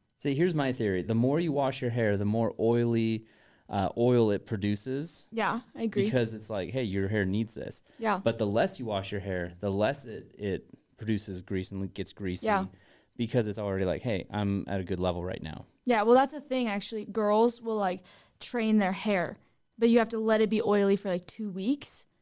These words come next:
Speaker 2: because there's some people that wash their hair every day, and that's really bad for your hair.
Speaker 1: Mm-hmm.
Speaker 2: My hair, though, is naturally dry, so it doesn't really get oily, so it's not really an issue for
Speaker 1: Yeah,
Speaker 2: me.
Speaker 1: my hair's kinda perfect.
Speaker 2: It's,
Speaker 1: I don't
Speaker 2: uh,
Speaker 1: have that
Speaker 2: kinda
Speaker 1: issue that other
Speaker 2: perfect.
Speaker 1: people have.
Speaker 2: Uh,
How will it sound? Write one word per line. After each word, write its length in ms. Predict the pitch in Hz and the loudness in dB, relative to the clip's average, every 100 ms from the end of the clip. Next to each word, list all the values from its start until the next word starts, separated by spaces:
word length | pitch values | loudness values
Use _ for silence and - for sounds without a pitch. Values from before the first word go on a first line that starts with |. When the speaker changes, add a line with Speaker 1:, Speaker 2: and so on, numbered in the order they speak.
| _ - | _ 0
Speaker 2:
because 220 | 240 233 | 2 2
there's 180 | 262 - | -2 -6
some 160 | 254 | -4
people 160 | 277 294 | -2 2
that 100 | 269 | 4
wash 220 | 233 226 | 4 4
their 100 | 254 | -2
hair 140 | 240 | 0
every 140 | 214 214 | 2 2
day, 100 | 190 | 2
and 60 | |
that's 120 | 175 196 | -2 -6
really 400 | 185 202 214 208 | -6 2 4 4
bad 200 | 180 180 | 2 -2
for 80 | |
your 80 | 190 | -6
hair. 180 | 196 147 | -6 -6
Speaker 1:
Mm-hmm. 260 | 101 98 95 98 | -6 -4 -6 -2
Speaker 2:
My 240 | 220 247 | 0 2
hair, 220 | 285 330 320 | 2 0 2
though, 160 | 339 | 2
is 100 | 302 | 0
naturally 800 | 233 175 190 - 254 262 262 262 - _ _ - | -2 -4 -6 -4 0 2 2 0 -6 _ _ -12
dry, 580 | 196 185 175 202 269 285 - _ _ _ _ | 0 4 4 2 0 -4 -12 _ _ _ _
so 280 | - 247 220 | -10 -6 -2
it 80 | |
doesn't 180 | 214 226 | -2 -2
really 260 | 220 190 180 - _ _ _ | -2 -2 -4 -10 _ _ _
get 200 | - - - | -8 -6 -4
oily, 260 | 67 69 | -6 -6
so 100 | - | -8
it's 80 | 220 | -12
not 100 | - | -14
really 160 | 73 - | -12 -10
an 60 | |
issue 220 | - - - | -10 -12 -14
for 140 | - | -6
Speaker 1:
Yeah, 120 | 107 | -6
Speaker 2:
me. 60 | 78 | -4
Speaker 1:
my 120 | 101 | -6
hair's 200 | 107 - | -6 -10
kinda 160 | - 78 | -12 -12
perfect. 220 | - - - | -8 -4 0
Speaker 2:
It's, 160 | 277 | 0
Speaker 1:
I 40 | - | 0
don't 60 | 240 | 0
Speaker 2:
uh, 100 | 254 | 0
Speaker 1:
have 160 | - 208 | 0 0
that 60 | |
Speaker 2:
kinda 160 | 262 226 | 2 2
Speaker 1:
issue 100 | 214 | 4
that 40 | |
other 100 | 247 | 2
Speaker 2:
perfect. 260 | 262 247 240 | 4 2 2
Speaker 1:
people 180 | - - | -6 -6
have. 360 | 190 180 | -2 0
Speaker 2:
Uh, 20 | 180 | 0